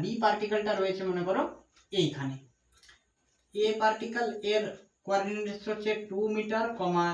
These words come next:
থ্রি মিটার, কমা, ফোর মিটার। আর বি কোঅর্ডিনেটস হচ্ছে ওয়ান মিটার, কমা, টু মিটার,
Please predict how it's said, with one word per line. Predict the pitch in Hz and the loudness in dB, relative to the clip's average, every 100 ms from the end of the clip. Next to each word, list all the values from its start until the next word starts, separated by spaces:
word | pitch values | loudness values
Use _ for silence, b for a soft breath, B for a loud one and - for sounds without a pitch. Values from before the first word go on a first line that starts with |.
| - - | -4 -8
থ্রি | 202 214 | -4 -2
মিটার, | 214 214 233 254 - - _ _ _ _ _ | -2 -2 -2 -2 -6 -16 _ _ _ _ _
কমা, | - 165 214 339 - _ _ | 0 2 2 -2 -6 _ _
ফোর | - 190 160 | 0 4 4
মিটার। | 139 131 135 - _ _ _ - _ _ _ b b b | 2 -4 -8 -10 _ _ _ -20 _ _ _ b b b
আর | 175 175 240 175 | 4 6 4 -2
বি | 170 214 208 | -4 -4 0
কোঅর্ডিনেটস | 196 190 190 202 196 - | 2 2 0 -4 -6 -8
হচ্ছে | 196 - 233 233 165 | -8 -6 -4 -4 -6
ওয়ান | 170 226 233 214 | -2 -2 0 -2
মিটার, | 190 185 180 180 170 - - | 0 0 2 2 2 -4 -8
কমা, | 160 156 156 151 - - | -2 0 2 0 -4 -6
টু | 220 | -4
মিটার, | 214 170 156 156 | -2 -2 0 0